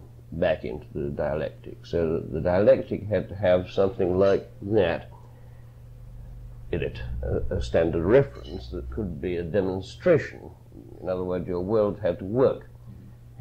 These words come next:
I don't mean to say they had to work necessarily on the table or on, uh, in this particular universe, but in some intellectual sense, and this is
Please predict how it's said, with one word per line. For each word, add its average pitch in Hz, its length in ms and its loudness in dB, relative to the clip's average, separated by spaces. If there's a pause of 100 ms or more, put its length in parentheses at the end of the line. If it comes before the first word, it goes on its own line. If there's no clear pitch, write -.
I - 40 0
don't - 140 8
mean 95 100 -6
to - 40 -10
say 98 140 0
they 92 120 2
had 98 180 2
to 90 60 -10
work 90 260 -2
necessarily 98 720 0
on 80 160 -4
the 80 180 -10
table 113 300 4
or 64 420 -2
on, - 140 -14 (880)
uh, - 320 -6
in 82 140 0
this 101 160 0
particular 80 420 -4
universe, 110 560 4 (440)
but 92 160 0
in 92 140 0
some 87 220 4
intellectual 87 600 2
sense, 92 340 -4
and 90 120 0
this 92 120 -2
is - 80 -14